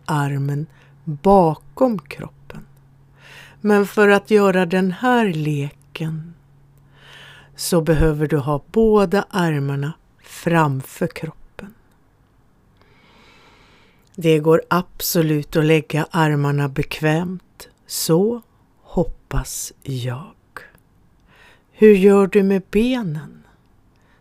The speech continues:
Troligtvis har du dem lite böjda. Och det går lika bra vare sig du har benen på varandra, det ena benet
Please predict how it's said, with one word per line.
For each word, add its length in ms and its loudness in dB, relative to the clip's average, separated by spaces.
Troligtvis 720 6
har 200 4
du 140 0
dem 220 0
lite 400 -2
böjda. 760 0
Och 120 0
det 220 6
går 240 2
lika 480 0
bra 420 0
vare 340 2
sig 260 -4
du 100 -2
har 360 -2
benen 640 0
på 400 4
varandra, 460 -2
det 60 -2
ena 320 2
benet 500 -2